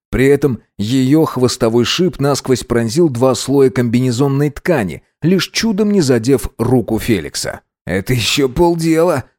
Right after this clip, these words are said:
заметил Феликс, помогающий Мишке. Когда дверь всё-таки закрылась, он опустил верхний ворот, а Мишка нижний,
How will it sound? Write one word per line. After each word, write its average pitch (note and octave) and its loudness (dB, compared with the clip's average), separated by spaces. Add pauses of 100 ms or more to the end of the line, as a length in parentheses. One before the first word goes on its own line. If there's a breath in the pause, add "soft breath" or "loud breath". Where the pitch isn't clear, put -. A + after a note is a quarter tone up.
заметил B2+ 0
Феликс, D3 0
помогающий A#2+ 0
Мишке. B2+ -2 (320)
Когда A#2 0
дверь A#2+ 2
всё-таки A2+ -2
закрылась, A#2 2 (200 soft breath)
он D3 0
опустил C3+ 0
верхний B2+ 0
ворот, E3 2
а B2+ 2
Мишка D#3 0
нижний, C3 0